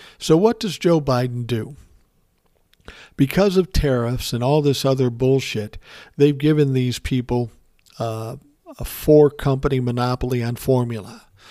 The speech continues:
Nothing can be imported. Um, so Joe Biden says,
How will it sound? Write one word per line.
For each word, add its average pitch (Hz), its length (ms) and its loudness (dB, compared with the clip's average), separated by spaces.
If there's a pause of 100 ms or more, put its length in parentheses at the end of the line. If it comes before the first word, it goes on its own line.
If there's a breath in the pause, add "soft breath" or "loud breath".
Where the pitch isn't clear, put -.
(160 loud breath)
Nothing 143 440 -2
can 131 260 0
be 123 160 -4
imported. 117 800 -6 (640 soft breath)
Um, 117 600 -6 (1080 loud breath)
so 160 280 4
Joe 143 220 6
Biden 143 340 0
says, 123 320 0